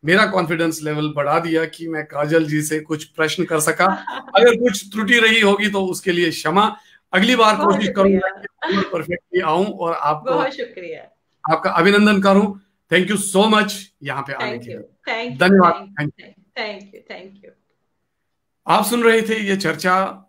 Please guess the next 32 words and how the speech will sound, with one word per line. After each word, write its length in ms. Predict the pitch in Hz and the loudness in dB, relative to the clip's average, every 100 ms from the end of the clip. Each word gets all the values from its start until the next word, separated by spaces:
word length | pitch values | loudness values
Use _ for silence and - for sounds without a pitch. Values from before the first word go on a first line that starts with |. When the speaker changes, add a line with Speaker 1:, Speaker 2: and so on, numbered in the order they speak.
| _ | _
Speaker 1:
और 380 | 156 156 156 170 | -4 -2 -2 -4
ये 80 | 165 | -6
चर्चा 460 | 160 160 160 208 202 | -4 -6 -4 -6 -4
थी 140 | 180 | -4
हमारे 640 | 180 147 156 156 156 151 151 | -6 -4 -2 0 -2 -4 -2
आज 240 | 139 156 | -2 -2
के 380 | - 156 151 156 - _ - | -4 -4 -4 -6 -14 _ -14
मेहमान 540 | 127 127 135 139 139 139 - | -10 -6 -2 -2 -2 -6 -10
काजल 460 | - 131 135 143 147 | -4 -4 -4 -8 -10
सूरी 460 | - - - 175 214 | -6 -6 -2 0 0
जी 160 | 185 | -2
के 120 | 190 190 | -2 0
साथ। 380 | 180 180 - - - | 0 -2 -6 -16 0
और 360 | 151 151 151 - _ _ _ _ 143 | 2 2 -2 -12 _ _ _ _ 0
ये 440 | 185 226 247 - - | 4 6 4 0 -2
बात 420 | 156 180 190 - | 2 2 0 -4
कितनी 320 | 190 190 226 | -10 -8 -8
सार्थक 460 | 208 196 165 165 196 | -6 -2 -2 -2 -2
रही, 180 | 190 180 | -2 -2
इसके 280 | 185 - 175 | -4 -8 -2
बारे 260 | 156 160 | 0 0
में 340 | 165 160 170 170 _ _ _ _ - | 0 -2 -4 -8 _ _ _ _ -2
आप 220 | 156 156 156 | 0 0 -4
हमें 480 | 131 151 156 151 151 _ _ - | -2 0 0 -2 -8 _ _ -12
बाद 260 | 131 139 175 | -2 0 0
में 140 | 156 | -2
भी 120 | 135 | -4
comments 540 | 185 - 143 160 - 160 | -8 -4 0 0 -2 -4
में 120 | 156 | -6
बता 240 | 143 127 | -4 -4
सकते 300 | 131 139 - | -6 -8 -6
हैं। 280 | 147 151 151 | -4 -6 -8